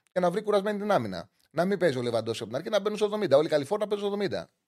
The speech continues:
Δεν είναι έτσι. Δεν μπορεί να είσαι και τη λογική. Ναι, βγήκε σε κάποια παιχνίδια, αλλά από εκεί πέρα, κάποια στιγμή, ειδικά από στιγμή που πλέον δεν είναι και κοντά οι παίκτες, άμα ήταν κοντά, δεν το συζητάγαμε, που δεν είναι και κοντά οι παίκτες, κάποια στιγμή πρέπει ο Παναθηναϊκός να πάει με το βασικό του σοφόρ.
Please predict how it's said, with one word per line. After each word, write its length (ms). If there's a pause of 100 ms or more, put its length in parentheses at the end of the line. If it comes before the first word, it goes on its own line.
(120)
Δεν 120
είναι 180
έτσι. 180
Δεν 100
μπορεί 140
να 60
είσαι 140
και 100
τη 200
λογική. 500 (300)
Ναι, 120
βγήκε 220
σε 100
κάποια 220
παιχνίδια, 540 (280)
αλλά 200
από 140
εκεί 140
πέρα, 180
κάποια 200
στιγμή, 380 (200)
ειδικά 280
από 140
στιγμή 180
που 60
πλέον 160
δεν 100
είναι 80
και 80
κοντά 220
οι 60
παίκτες, 380 (300)
άμα 180
ήταν 160
κοντά, 180
δεν 100
το 80
συζητάγαμε, 680 (420)
που 100
δεν 80
είναι 100
και 100
κοντά 160
οι 120
παίκτες, 380 (200)
κάποια 260
στιγμή 420 (180)
πρέπει 180
ο 60
Παναθηναϊκός 420
να 140
πάει 240 (220)
με 100
το 80
βασικό 320
του 80
σοφόρ. 460